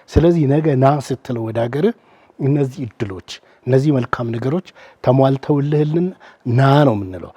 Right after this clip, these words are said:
ተሟልተዋል፣ አሉልህ። ስታይ እርካታ የሚሰጥህ። ከዛም ውጭ ተያይዞ አብረው ሆቴሎች እየተገነቡ ነው። ትልልቅ ሆቴሎች፣ ትልልቅ የስብሰባ አዳራሾች። ኢትዮጵያ የአፍሪካ መዲና ሆና እኮ ስብሰባ እዚህ አይካሄድም። ብዙ ስብሰባ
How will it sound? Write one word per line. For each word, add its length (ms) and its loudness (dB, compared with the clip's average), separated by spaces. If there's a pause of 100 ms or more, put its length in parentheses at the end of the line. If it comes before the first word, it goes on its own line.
(120)
ተሟልተዋል፣ 720 0
አሉልህ። 520 -2 (460)
ስታይ 520 -6
እርካታ 400 -4
የሚሰጥህ። 540 -4 (360)
ከዛም 360 0
ውጭ 220 -6
ተያይዞ 420 4
አብረው 280 4 (340)
ሆቴሎች 420 4
እየተገነቡ 640 -8
ነው። 120 -12
ትልልቅ 380 -4
ሆቴሎች፣ 440 -16 (300)
ትልልቅ 380 -2
የስብሰባ 480 -8
አዳራሾች። 520 -14 (300)
ኢትዮጵያ 460 -6 (140)
የአፍሪካ 560 -4
መዲና 380 2
ሆና 260 -2
እኮ 140 -4 (460)
ስብሰባ 400 0
እዚህ 180 0
አይካሄድም። 500 -12 (240)
ብዙ 160 2 (100)
ስብሰባ 360 -16